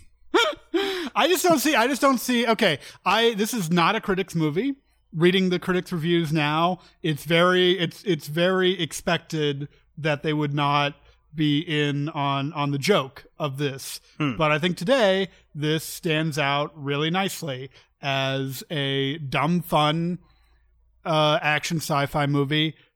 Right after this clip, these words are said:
Speaker 1: that happens to have a really good cast. And that's sort of, that's what makes it unique. It's sort of like, it's sort of like the Tremors two Aftershock, uh, kind of thing, but with a really strong cast.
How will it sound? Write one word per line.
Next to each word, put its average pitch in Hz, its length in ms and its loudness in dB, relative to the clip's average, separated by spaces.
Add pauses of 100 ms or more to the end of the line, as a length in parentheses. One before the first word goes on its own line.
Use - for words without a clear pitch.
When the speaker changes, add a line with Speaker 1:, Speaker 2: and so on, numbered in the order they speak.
Speaker 1:
that 143 640 -2
happens 170 440 -2
to 180 100 -2
have 160 280 2
a 151 60 -2
really 160 240 0
good 151 180 -4
cast. 165 540 -4 (280)
And 143 440 0
that's 190 240 0
sort 202 260 0
of, 185 240 0 (180)
that's 262 200 -2
what 311 140 0
makes 240 260 -2
it - 80 -12
unique. 160 480 -2
It's 147 160 -8
sort 202 200 2
of 196 60 2
like, 180 380 2
it's 175 160 -6
sort 214 180 0
of 196 80 2
like 180 420 0 (320)
the 170 80 -4
Tremors 170 440 0
two 180 220 4
Aftershock, 147 880 -2 (420)
uh, 143 300 0
kind 156 260 -2
of 143 120 -6
thing, 143 500 -2 (320)
but 147 320 0
with 143 280 -2
a 170 100 -6
really 139 420 -2
strong 131 400 -6
cast. - 520 -14